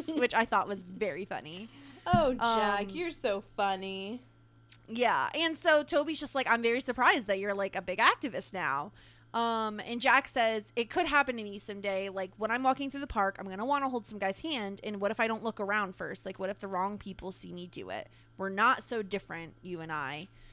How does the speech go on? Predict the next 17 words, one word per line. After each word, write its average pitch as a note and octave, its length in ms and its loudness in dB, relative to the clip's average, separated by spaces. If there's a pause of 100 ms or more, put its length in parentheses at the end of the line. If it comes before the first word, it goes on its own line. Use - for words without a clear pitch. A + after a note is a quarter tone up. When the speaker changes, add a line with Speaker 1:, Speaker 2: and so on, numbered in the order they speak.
(280)
Speaker 2:
Um, G3+ 420 0
Speaker 1:
Look F#3 140 -8
at G3+ 60 -6
Speaker 2:
he A3+ 60 -4
Speaker 1:
that. - 60 -6
Speaker 2:
says, A3 140 -6
"If G3+ 100 -6
I A#3+ 160 6
would D#4 80 4
have C#4+ 120 0
left C#4 200 6
early, B3+ 460 2
it F#3+ 180 -2
would G#3+ 200 0
have G#3 200 0
been F3+ 260 -4
me." E3 360 -12